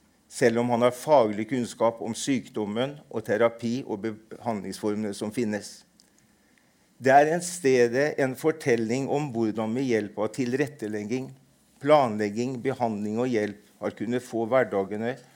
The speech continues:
og sin mu-, musikkarriere til å fungere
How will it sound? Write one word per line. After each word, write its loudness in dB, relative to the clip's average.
og -4
sin -4
mu-, -12
musikkarriere -2
til -6
å -20
fungere -4